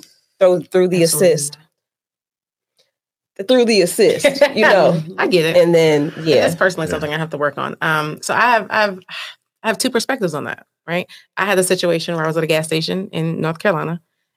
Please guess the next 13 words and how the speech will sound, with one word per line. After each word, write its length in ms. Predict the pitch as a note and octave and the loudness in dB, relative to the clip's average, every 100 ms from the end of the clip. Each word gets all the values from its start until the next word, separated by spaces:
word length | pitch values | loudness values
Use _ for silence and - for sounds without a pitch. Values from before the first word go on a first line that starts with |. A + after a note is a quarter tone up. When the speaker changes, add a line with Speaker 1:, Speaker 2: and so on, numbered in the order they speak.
| _ E3+ | _ -8
Speaker 2:
um, 320 | E3 D#3+ E3 | -6 -4 -4
and 400 | E3 E3 D#3+ D#3+ | -4 -2 -2 -2
a 100 | E3 | -4
guy 340 | D#3 D#3+ E3 E3 | -2 -2 -2 -6
tried 180 | - E3+ | -6 -4
to 80 | - | -4
ask 160 | D#3+ F3 | -4 -4
me 120 | E3 | -4
out 180 | E3 F#3 | -2 -2
at 60 | |
the 60 | F3+ | -2
gas 160 | A#3+ C4 | -2 0
station. 460 | F#3 F#3 F#3 F#3 | -2 -2 -2 -4